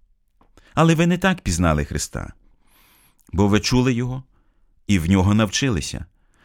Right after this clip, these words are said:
Адже правда в Ісусі. То треба, щоб ви відкинули стародавню людину з її первісним життям, яка нидіє в оманливих хтивостях, а щоб ваш розум оновлювався духом, щоб ви зодяглися в нову людину, створену за Богом,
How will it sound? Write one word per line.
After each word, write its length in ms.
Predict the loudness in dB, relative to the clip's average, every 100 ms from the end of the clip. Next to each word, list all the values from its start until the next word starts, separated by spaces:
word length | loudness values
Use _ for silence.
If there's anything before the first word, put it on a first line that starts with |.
| _
Адже 300 | -2 -2 0
правда 380 | 0 2 2 0
в 80 | -2
Ісусі. 680 | -4 -6 -4 -4 -6 -8 -12 -16 _ _ _ _
То 100 | -8
треба, 320 | 2 2 2
щоб 280 | -2 -2 0
ви 140 | 0 0
відкинули 520 | -2 -2 0 0 -2
стародавню 600 | -2 -2 0 0 2 0
людину 480 | 0 0 0 0 -2
з 80 |
її 200 | -2 -2
первісним 560 | 0 0 -2 -4 -4 -6
життям, 500 | -6 -4 -2 -2 -4 -12 -20 -20 -20 -20 -4
яка 260 | -2 2 4
нидіє 480 | 6 4 2 0 0
в 100 | 0
оманливих 720 | 2 4 4 2 -2 -4 -8
хтивостях, 840 | -18 -4 -2 0 -2 -6 -10 -12 _ _ _ _ _ _ -12
а 100 | -8
щоб 240 | -2 0
ваш 300 | 2 2 2
розум 460 | 0 0 -2 -2 -4
оновлювався 760 | 0 2 2 2 0 -2 -2 -4
духом, 500 | -2 -4 -4 -6 -8 -12 -20 -20 -20 -12
щоб 280 | -2 0
ви 140 | 2 0
зодяглися 640 | 0 0 0 2 0 0
в 100 | 0
нову 320 | 0 0 0
людину, 440 | -2 -2 0 0 -2
створену 540 | -4 -2 0 0 -2
за 180 | -2 -2
Богом, 460 | 0 0 2 0